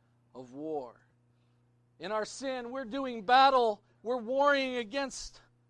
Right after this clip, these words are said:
our sinful natures. Because of Jesus Christ, there will be an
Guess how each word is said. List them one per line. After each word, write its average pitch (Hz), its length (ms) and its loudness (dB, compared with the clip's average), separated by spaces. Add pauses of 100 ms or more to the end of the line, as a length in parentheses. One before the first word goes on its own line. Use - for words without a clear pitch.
(140)
our 196 100 0
sinful 254 460 -6
natures. 247 760 -10 (1160)
Because 226 360 -4
of 208 120 -12
Jesus 214 420 -8
Christ, 208 720 -2 (640)
there 170 120 -8
will 226 320 -4
be 180 240 -12
an 175 100 -12